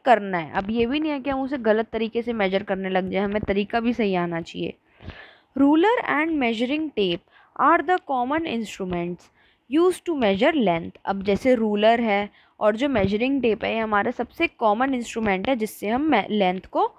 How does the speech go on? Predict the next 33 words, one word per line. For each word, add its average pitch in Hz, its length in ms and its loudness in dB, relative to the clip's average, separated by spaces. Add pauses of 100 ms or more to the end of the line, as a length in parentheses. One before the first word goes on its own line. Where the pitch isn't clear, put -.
(300)
मेजर 247 340 4
कर 180 180 0
सकते 175 380 -6
हैं। 185 180 -8 (460)
When 302 240 2
we 381 200 6
represent 269 680 2
length, 185 460 0 (460)
we 339 320 4
say 180 460 -2 (180)
eight 190 340 -2
centimeters, 233 760 0 (400)
fifteen 214 580 -2
kilometers, 240 800 0
et 190 100 -2
cetera। 185 480 -2
अब 208 160 -2
जब 220 240 0
भी 320 140 2
हम 330 240 -2
length 226 260 0
को - 180 -8
represent 226 640 0
करते 175 320 -2
हैं 175 100 -2
तो 220 100 -6
हम 220 120 -6
क्या 214 220 4
बोलते 202 340 -2
हैं 220 80 0
कि 240 120 -2
वो 220 160 0
चीज़ 240 280 -2